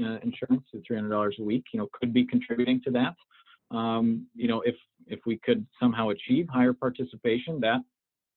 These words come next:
could be part, uh, of the answer. I mean, if we're not gonna answer it with, you know, skilled immigration, uh, and, and then, you know, we need to get more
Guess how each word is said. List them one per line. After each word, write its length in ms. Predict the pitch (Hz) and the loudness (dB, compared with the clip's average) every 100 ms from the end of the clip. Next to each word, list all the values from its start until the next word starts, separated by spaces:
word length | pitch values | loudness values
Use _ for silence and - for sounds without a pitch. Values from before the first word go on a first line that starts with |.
| _ _ _ - | _ _ _ -4
could 200 | 147 151 | 0 2
be 100 | 143 | 0
part, 300 | 127 139 151 | 0 0 0
uh, 220 | 131 135 135 | -4 -6 -6
of 140 | 131 | -6
the 220 | 131 123 | -2 -2
answer. 280 | 196 - 110 | -2 -8 -10
I 40 | 107 | -8
mean, 120 | 110 | -10
if 60 | - | -8
we're 60 | 120 | -4
not 120 | 120 | -2
gonna 120 | 120 | -2
answer 320 | 120 123 131 | 0 -2 -4
it 100 | 113 | -4
with, 140 | 117 110 _ _ _ _ _ _ - | -4 -6 _ _ _ _ _ _ -14
you 120 | 110 | -10
know, 100 | 104 - | -10 -2
skilled 260 | 127 120 | 4 4
immigration, 800 | 113 107 135 190 - 190 190 180 131 | 4 2 4 2 2 -8 -10 -10 -4
uh, 320 | 127 123 117 - | 0 0 0 -6
and, 280 | 117 113 107 - _ - | -6 -6 -8 -12 _ -14
and 200 | 113 110 | -8 -6
then, 300 | 113 113 120 | -4 -6 -6
you 80 | 117 | -6
know, 80 | 107 | -4
we 80 | |
need 160 | 113 123 | -2 -2
to 60 | 123 | -2
get 200 | 131 - | -2 -2
more 220 | 117 | -4